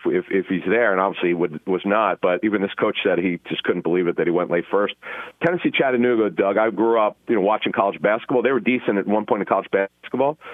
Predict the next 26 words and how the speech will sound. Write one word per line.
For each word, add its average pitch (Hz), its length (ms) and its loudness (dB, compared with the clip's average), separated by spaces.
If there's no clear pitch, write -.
They're 110 80 2
really 135 160 2
not 113 240 0
known 110 260 2
for - 80 0
college 151 280 2
football. 160 360 0
Uh, 107 140 2
but - 120 -2
Cole 160 220 2
Strange, 143 320 0
here's 135 160 0
the 120 60 -2
thing 123 180 0
about 135 240 0
him. 170 140 -2
Could - 120 -2
play 131 140 2
both 123 300 0
tackle 123 340 0
spots, 113 320 0
could - 140 0
play 95 260 2
two 123 100 2
guard 110 280 0
spots. - 340 -2